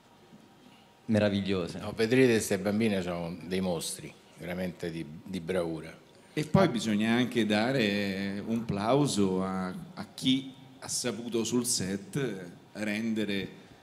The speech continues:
Speaker 3: valorizzare queste grandi capacità del regista.
Speaker 2: Assolutamente sì. Beh, Gi-, Giuseppe ci sentiamo tutti i giorni, quindi forse è quello meno nominato, ma è,
Speaker 3: Eh, infatti.
Speaker 2: <laughs> è il factotum di tutta quanta questa,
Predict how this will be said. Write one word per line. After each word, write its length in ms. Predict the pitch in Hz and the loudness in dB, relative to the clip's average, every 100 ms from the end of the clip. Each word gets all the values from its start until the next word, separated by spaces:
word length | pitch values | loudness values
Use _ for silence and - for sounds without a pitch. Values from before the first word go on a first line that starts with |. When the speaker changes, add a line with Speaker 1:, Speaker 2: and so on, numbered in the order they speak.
| - | -10
Speaker 3:
valorizzare 920 | 113 117 120 131 135 110 101 110 117 | 0 2 4 2 2 0 0 2 0
queste 300 | 98 95 104 | -2 -4 -2
grandi 340 | 95 107 101 98 | 0 0 0 0
capacità 500 | 98 85 87 135 90 | -2 -2 -2 -2 -2
del 80 | 110 | -2
regista. 560 | 87 - 117 - - - - - - - - | -2 0 0 0 -8 -16 -20 -20 -20 -20 -4
Speaker 2:
Assolutamente 800 | 113 - 120 117 117 127 123 123 | -2 0 2 4 4 4 2 0
sì. 200 | 131 123 | 4 4
Beh, 320 | 113 107 95 | 4 0 -2
Gi-, 120 | 98 - - | -12 -14 -10
Giuseppe 520 | 104 117 151 151 143 | -6 0 2 2 0
ci 60 | 113 | 0
sentiamo 300 | 110 120 120 | 0 2 2
tutti 240 | 123 113 | -2 -4
i 60 | 123 | -4
giorni, 300 | 127 156 131 | 0 2 2
quindi 240 | 120 120 | 0 0
forse 300 | 107 123 - | 0 -2 -2
è 40 | 107 | -4
quello 280 | 117 104 104 | -2 -2 -2
meno 260 | 110 - | -2 -2
nominato, 760 | 131 107 107 113 123 110 101 90 - - | -2 0 0 2 0 0 -2 -4 -10 -12
ma 220 | - 117 117 | 0 2 2
è, 120 | 110 | 0
Speaker 3:
Eh, 260 | 131 113 110 | 0 2 2
infatti. 580 | 113 123 - - - - | 2 0 2 4 4 2
Speaker 2:
<laughs> 60 | 160 | 2
è 60 | |
il 180 | 120 123 | 4 2
factotum 680 | 107 131 - 147 147 143 127 | 2 0 2 6 6 4 0
di 100 | 120 | 0
tutta 300 | 120 127 123 | -2 0 0
quanta 360 | 117 117 117 110 | 2 2 2 0
questa, 760 | 104 107 - 107 104 101 98 | 0 -2 -2 0 2 2 -2